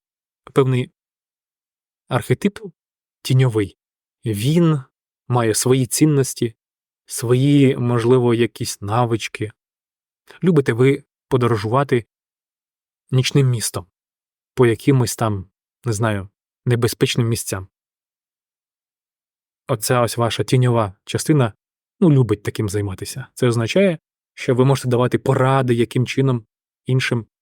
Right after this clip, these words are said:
уникати проблем у темному місті. Як виживати, до прикладу,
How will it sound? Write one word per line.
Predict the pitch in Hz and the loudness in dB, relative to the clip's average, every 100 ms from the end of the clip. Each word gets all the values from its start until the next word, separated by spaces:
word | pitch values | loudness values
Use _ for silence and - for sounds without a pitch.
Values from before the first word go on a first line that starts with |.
| _ _ _ _ _ _ _ _ _ _ _ _ _ _ _ _ _ _ _ _ _ _ - | _ _ _ _ _ _ _ _ _ _ _ _ _ _ _ _ _ _ _ _ _ _ -4
уникати | 131 120 - 135 117 | 0 0 0 -2 0
проблем | 113 107 135 135 143 - | -2 0 0 0 -4 -4
у | 123 120 120 120 - _ _ _ _ _ _ _ _ _ _ _ _ | -2 2 0 -2 -6 _ _ _ _ _ _ _ _ _ _ _ _
темному | 127 127 117 110 95 _ _ _ _ _ _ _ - | -2 0 -2 -4 -8 _ _ _ _ _ _ _ -2
місті. | 123 110 - 131 - _ _ _ _ _ _ _ _ _ _ _ _ _ | -2 -2 -6 -10 -12 _ _ _ _ _ _ _ _ _ _ _ _ _
Як | 131 131 | 0 2
виживати, | 127 117 117 107 117 131 123 107 - | 2 4 0 0 0 0 -2 -6 -10
до | 117 110 | -6 -4
прикладу, | - 131 127 123 | -2 0 2 2